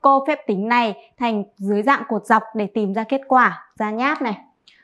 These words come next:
Cô sẽ vẫn đặt tính như sau. Đây. Bây giờ chúng mình sẽ thực hiện cộng từ phải sang trái này. Bắt đầu mình sẽ có chín cộng tám bằng mười bảy. Chúng mình viết bảy và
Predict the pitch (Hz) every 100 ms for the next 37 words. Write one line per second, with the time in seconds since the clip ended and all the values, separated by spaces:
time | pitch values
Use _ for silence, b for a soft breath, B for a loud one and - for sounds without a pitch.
0 | b 247 254 269 247 247 269 302 277 -
1 | 214 214 247 240 247 262 247 208 - _
2 | _ - 226 214 - - _ _ _ _
3 | _ _ _ _ _ _ _ _ _ 240
4 | 254 247 202 196 240 220 - - 226 -
5 | - 262 254 - - 277 - - - 233
6 | 208 - 196 185 175 - 214 208 254 175
7 | 190 226 214 - 240 226 214 196 190 214
8 | 202 185 190 - B B _ - 269 254
9 | 269 320 320 339 - - - 208 202 202
10 | 262 269 226 220 247 _ _ _ 240 247
11 | 247 226 208 226 214 175 - _ 220 247
12 | 233 190 285 370 - 247 233 170 - 202
13 | 185 175